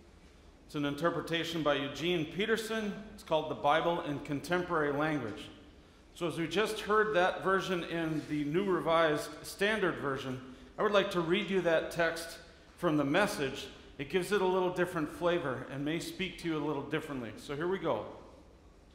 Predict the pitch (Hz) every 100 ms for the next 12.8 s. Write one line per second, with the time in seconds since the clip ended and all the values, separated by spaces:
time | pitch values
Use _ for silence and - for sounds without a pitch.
0 | - - - - - - - - - -
1 | - 160 170 170 143 175 170 160 151 160
2 | 147 139 147 151 147 135 131 127 - 160
3 | 143 123 110 - - - 151 - 107 -
4 | - - - - - - - - 202 220
5 | 233 233 220 208 180 170 - 220 226 208
6 | 185 180 175 202 202 185 190 180 135 110
7 | - - - - - - - - 175 175
8 | 185 - 220 226 202 - 180 175 202 247
9 | 190 110 - - - - - - - -
10 | - 196 202 - 254 233 202 196 208 226
11 | 202 202 247 - 175 170 175 180 190 262
12 | 214 151 117 127 101 - -